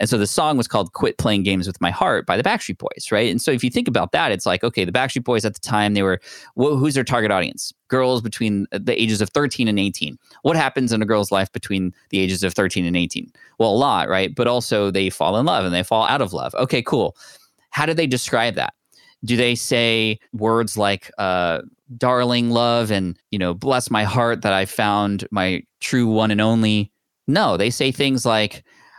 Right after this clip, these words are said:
"Oh my God, he's so cute," or "Quit playing games with my heart." I mean, they're, they literally took that out of a,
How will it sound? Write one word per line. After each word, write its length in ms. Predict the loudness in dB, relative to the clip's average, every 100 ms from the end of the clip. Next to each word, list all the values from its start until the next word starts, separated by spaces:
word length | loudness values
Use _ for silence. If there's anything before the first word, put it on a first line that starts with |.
| _ -6
"Oh 60 | -2
my 120 | 0
God, 180 | 0 0
he's 120 | 0
so 200 | 0 -2
cute," 400 | -2 0 0 0
or 540 | 0 2 2 2 -2 -6 _ _ _ -16
"Quit 220 | -4 -4 0
playing 220 | 0 2
games 200 | 2 0
with 100 | 0
my 120 | 2
heart." 300 | 2 -2 -6 -4
I 80 | -2
mean, 120 | 0
they're, 100 | -2
they 220 | -2 -2
literally 600 | 2 2 2 2 0 -2 -6
took 200 | -4 -2
that 120 | 0
out 160 | 2 0
of 140 | 0
a, 240 | 2 0